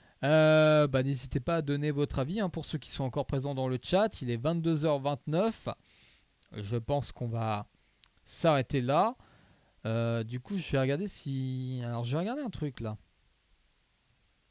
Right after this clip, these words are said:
Ah, voilà, parfait, ça, ça va être cool. Ce que je vais vous proposer, euh, ce que je vais vous proposer, mes chers amis, c'est que,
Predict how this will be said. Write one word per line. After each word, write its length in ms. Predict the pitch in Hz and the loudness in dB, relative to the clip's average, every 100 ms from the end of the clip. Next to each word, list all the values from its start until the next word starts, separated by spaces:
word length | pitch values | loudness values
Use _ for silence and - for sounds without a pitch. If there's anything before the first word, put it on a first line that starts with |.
| _ _ _ _ _ _ _ _ _ _ _ _ _ _ _ _ _ _ _ _ _ _ _ _ _ _ _ _ _ _ - _ | _ _ _ _ _ _ _ _ _ _ _ _ _ _ _ _ _ _ _ _ _ _ _ _ _ _ _ _ _ _ -12 _
Ah, 260 | 156 165 151 | 6 8 8
voilà, 240 | 143 143 | 6 4
parfait, 400 | 135 147 - 147 | 4 2 2 0
ça, 240 | 127 - 139 | 2 0 0
ça 120 | - | 0
va 60 | 131 | -2
être 140 | 127 | 0
cool. 220 | 160 165 - - - - | 4 4 4 -14 -20 -14
Ce 140 | - | -6
que 140 | - 220 | 4 6
je 100 | 175 | 6
vais 80 | 269 | 4
vous 140 | 277 | 4
proposer, 400 | - 247 208 262 202 | 4 2 4 2 4
euh, 260 | 165 151 | 6 6
ce 100 | 135 | 2
que 120 | - 143 | 0 0
je 80 | |
vais 100 | 135 | 2
vous 160 | 135 143 | 0 -2
proposer, 560 | - - 190 165 160 254 | 0 0 2 2 2 0
mes 160 | 151 | 0
chers 420 | 117 - 302 139 | 0 4 4 4
amis, 260 | 151 127 104 _ - - - _ _ | 2 2 -2 _ -20 -20 -20 _ _
c'est 340 | - - 170 | -8 4 4
que, 420 | 160 190 180 175 | 6 6 6 4